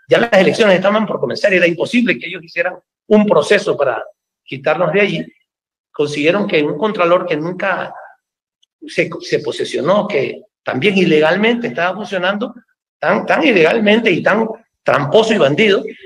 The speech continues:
que ahorita está, eh, en, en la cárcel, porque recibió, ese sí, ese sí, recibió coimas de Odebrecht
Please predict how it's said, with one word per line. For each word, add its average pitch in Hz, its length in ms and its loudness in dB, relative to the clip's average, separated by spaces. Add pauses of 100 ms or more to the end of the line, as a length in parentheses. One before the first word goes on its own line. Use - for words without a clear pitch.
(140)
que 143 100 -2
ahorita 160 300 2
está, 165 440 2 (460)
eh, 135 420 -2 (320)
en, 160 240 2
en 156 60 6
la 120 100 0
cárcel, 160 400 0 (140)
porque 143 380 2 (120)
recibió, 165 600 0 (440)
ese 170 180 4
sí, - 380 2
ese 185 220 2
sí, 214 260 -2
recibió 175 440 0
coimas 190 400 0 (340)
de 165 100 4
Odebrecht 170 540 2